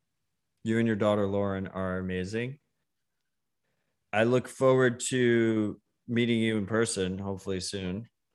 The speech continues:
and, uh, and her as well, and Lauren is, obviously, I, I look forward to meeting Lauren. I hope she brings you with,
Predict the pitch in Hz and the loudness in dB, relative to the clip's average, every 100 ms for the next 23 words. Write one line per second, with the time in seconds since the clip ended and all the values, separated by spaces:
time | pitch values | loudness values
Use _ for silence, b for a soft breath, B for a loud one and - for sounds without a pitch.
0 | _ _ _ _ _ _ _ 104 95 95 | _ _ _ _ _ _ _ -8 -6 -4
1 | 98 98 95 95 95 92 - - _ 104 | -6 -4 -2 -2 -2 -4 -6 -12 _ -6
2 | 101 104 101 90 87 80 104 104 95 90 | -6 -2 -2 -2 -4 -6 -6 -6 -6 -6
3 | 90 90 - 110 113 104 104 92 90 - | -6 -8 -2 0 2 -2 -2 -2 -2 -6
4 | _ - 110 123 127 135 95 101 101 90 | _ -8 -2 0 2 0 0 -2 -4 -6
5 | 92 101 95 92 92 101 98 - 98 92 | -4 -2 -2 -2 -2 -4 -6 -8 -6 -6
6 | 90 92 85 87 | -6 -6 -4 -6